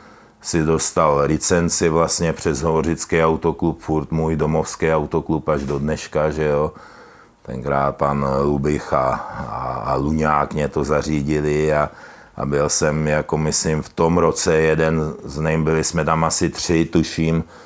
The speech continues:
kdo jsme byli opravdu kolem těch sedmnácti let, že jsme dostali, dostali tu závodní jako licenci třetí výkonnostní třídu a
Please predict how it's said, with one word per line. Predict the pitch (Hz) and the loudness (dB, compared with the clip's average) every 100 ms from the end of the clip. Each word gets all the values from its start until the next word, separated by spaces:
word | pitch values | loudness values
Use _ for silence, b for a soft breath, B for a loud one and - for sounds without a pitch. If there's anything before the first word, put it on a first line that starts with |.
| B B | B B
kdo | - 78 | -4 -2
jsme | 78 82 80 | 0 0 0
byli | 78 82 80 | 2 2 2
opravdu | 76 80 80 80 80 | 0 0 0 2 0
kolem | - 80 80 | 0 0 0
těch | 80 80 | -2 -4
sedmnácti | - 80 80 80 82 - 87 | -2 -2 0 2 0 0 -2
let, | 76 78 | 0 0
že | 71 80 | -2 -4
jsme | - 80 | -2 -2
dostali, | 73 73 - 80 78 76 73 b b b - | -2 -2 -2 0 2 0 -4 b b b -6
dostali | 73 - - 76 76 73 | -4 -4 0 0 0 -2
tu | - 76 73 71 71 - | -2 -2 0 -2 -6 -12
závodní | 67 73 71 73 76 76 | -4 0 2 0 -2 -2
jako | 73 73 78 | -2 -2 -2
licenci | 71 - 78 71 - | -2 -2 -2 -2 -4
třetí | 71 - 71 80 | -4 -4 -4 -2
výkonnostní | 73 69 78 73 - 78 71 | -4 -4 -2 -2 -2 -4 -6
třídu | - 73 73 76 | -4 -2 0 0
a | 73 | 0